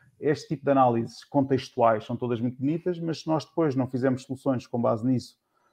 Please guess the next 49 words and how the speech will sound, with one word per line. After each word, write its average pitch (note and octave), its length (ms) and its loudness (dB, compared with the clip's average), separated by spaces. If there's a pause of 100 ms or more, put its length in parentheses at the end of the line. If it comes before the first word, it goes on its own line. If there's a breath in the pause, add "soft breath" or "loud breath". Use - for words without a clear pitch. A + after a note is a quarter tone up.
(140)
ah, A#2 300 2
para - 140 6
alterar, C#3 680 6
vamos C#3 300 0
continuar D3+ 460 0
a D3+ 40 4
fazer D3 480 -2
estas C3 240 -2
análises C3+ 300 4
contextuais D3 540 2
para D3+ 100 -4
depois C#3+ 180 -4
não D3+ 80 -2
darem D3+ 200 0
nada. A2+ 240 -4
Portanto, - 260 -4
eu B2 140 6
acho C3 180 4
que D#3 60 -2
este C#3 160 -2
aqui D#3 160 -4
tem D3+ 120 0
que C3+ 60 -4
ser D3+ 120 0
uma C#3 100 6
muda-, B2+ 320 2
uma C#3 240 4
mudança C3+ 480 4
cultural D3+ 560 6 (280 soft breath)
e D#3+ 80 -2
tem E3+ 120 4
que - 80 -6
ser E3+ 60 8
um E3 60 8
choque - 400 2 (360)
rápido D3+ 560 8
com E3 160 6
uma C#3+ 160 8
alteração C#3+ 580 4
dos C#3 220 -4
processos - 560 -4 (680)
amanhã, C3+ 520 4 (280 soft breath)
quer B2 200 2
por B2 100 -2
troca C3 320 2
de B2 60 6
árbitros, C3+ 420 6
agora A2 220 2
var, D3 440 8